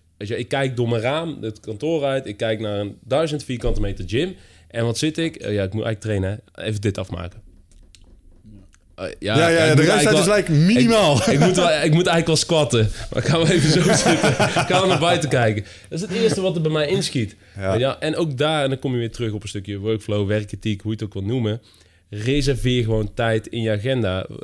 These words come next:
Speaker 1: volgens mij, eh, Richard de Let, die zei het bij jullie, die zei van, eh,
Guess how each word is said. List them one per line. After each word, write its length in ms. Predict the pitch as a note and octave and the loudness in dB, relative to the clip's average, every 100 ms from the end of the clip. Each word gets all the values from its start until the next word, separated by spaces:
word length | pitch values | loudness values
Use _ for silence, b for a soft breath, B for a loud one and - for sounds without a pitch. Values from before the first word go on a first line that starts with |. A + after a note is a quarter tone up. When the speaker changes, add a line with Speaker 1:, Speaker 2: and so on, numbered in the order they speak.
| G1+ | -12
Speaker 1:
volgens 280 | - - B2 | -12 -10 -6
mij, 160 | A#2+ | -4
eh, 460 | A#2 A#2+ A#2+ A#2+ A#2 | -2 -4 -4 -4 -4
Richard 300 | A#2+ B2 B2 | -4 -4 -4
de 60 | A#2 | -4
Let, 160 | C#3+ | -4
die 100 | D3 | -2
zei 120 | C3+ | -4
het 80 | B2+ | -2
bij 100 | B2 | -2
jullie, 140 | A#2+ B2 | -2 -2
die 80 | A2+ | -2
zei 100 | A2+ | -2
van, 240 | A2+ A2+ | 0 -2
eh, 80 | - | -4